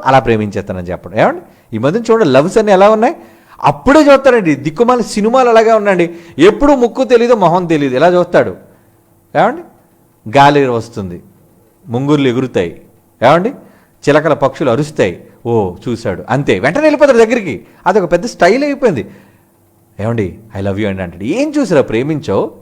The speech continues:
ఇంతకు అసలు దానికి పెళ్ళయిందో లేదో, ఏమండి? అది అంతకుముందు ఎవరైనా ప్రేమిస్తుందో లేదో, దాని మనసులో నువ్వు ఉన్నావో లేదో, అసలు నువ్వు నచ్చావో లేదో తెలియకుండా ఏంటి వ్యవస్థ? కనుక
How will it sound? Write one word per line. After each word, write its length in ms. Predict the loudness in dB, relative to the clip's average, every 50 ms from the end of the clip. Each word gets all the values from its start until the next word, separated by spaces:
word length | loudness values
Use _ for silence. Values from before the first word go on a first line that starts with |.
| _ _ _
ఇంతకు 180 | -8 -6 -4 -4
అసలు 140 | -4 -6 -4
దానికి 280 | -4 -4 -4 -4 -6
పెళ్ళయిందో 540 | -4 -4 0 2 2 2 2 2 2 0 2
లేదో, 440 | 2 2 2 2 2 0 -2 -4 -10 -20 -20 _ _ _ _ _ _ _ -2
ఏమండి? 280 | 0 0 0 -2 -4 -8 -12 -4 -2
అది 140 | 0 0 0
అంతకుముందు 320 | -2 -2 -6 -4 -2 -2
ఎవరైనా 240 | -2 -2 -2 -6 -6
ప్రేమిస్తుందో 640 | -2 0 0 2 0 0 -2 -2 0 2 2 4
లేదో, 380 | 6 6 6 6 4 2 0 -2 -8 -14 -20 _ _ _ _ _
దాని 180 | 2 2 2 2
మనసులో 340 | 0 -2 -2 -2 -2 -2 -2
నువ్వు 180 | -2 -4 -4
ఉన్నావో 380 | -2 0 2 4 6 6 6 6
లేదో, 380 | 6 6 6 6 4 0 0 -4 -12 -20 -20 _ _ _ _ _ _ -6
అసలు 180 | -2 -2 0 0
నువ్వు 180 | 0 0 0
నచ్చావో 400 | -4 -2 2 4 6 6 8 6
లేదో 400 | 8 6 6 6 4 2 0 -2 -8 -18 -20 -14 -12
తెలియకుండా 520 | -10 -8 -8 -8 -8 -6 -6 -2 -2 -2
ఏంటి 500 | -2 -2 -4 -6 -6 -8 -6 -4 -4 -4
వ్యవస్థ? 500 | -2 0 0 0 0 0 -6 -4 -6 -6 -6 -6 -8 -14 -20 _ _ _ _ _ -6
కనుక 400 | -4 -4 -2 0 0 0 0